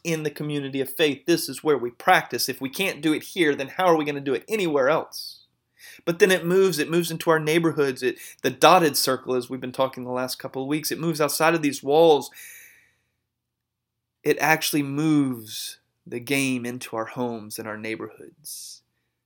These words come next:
The discipline of reconciliation extends into our everyday lives. Christians hosting Christians, Christians hosting others and seeing themselves as hosts of reconciliation.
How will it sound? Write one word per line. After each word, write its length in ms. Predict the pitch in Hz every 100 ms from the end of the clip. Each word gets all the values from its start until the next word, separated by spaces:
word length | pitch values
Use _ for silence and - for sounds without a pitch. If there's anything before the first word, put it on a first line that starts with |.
| _ -
The 80 |
discipline 640 | 117 156 147 135 - 139 131
of 140 | 123
reconciliation 840 | 123 131 123 135 131 123 120 120
extends 880 | 117 - - - - 147 131 120 117
into 220 | 117 123
our 140 | 117 -
everyday 440 | 127 127 120 117
lives. 920 | 117 117 117 113 107 117 - - - _ _ _ _ _ _ _ _ _ _ _ -
Christians 960 | - 165 - 135 110 107 107 - - - _ _ _ _
hosting 1040 | - - 165 156 - - 123 107 101 120 _ _ _ _
Christians, 720 | - 151 - - 110 101 -
Christians 560 | - 165 - 143 127 -
hosting 400 | 147 147 143 139
others 280 | 139 127
and 100 | 123
seeing 300 | - 160 160
themselves 480 | 139 127 - 127 120
as 160 | 120 -
hosts 480 | - 165 143 - - - -
of 260 | 147 131 120
reconciliation. 1600 | 131 139 143 127 - - 131 120 117 120 131 - 113 107 113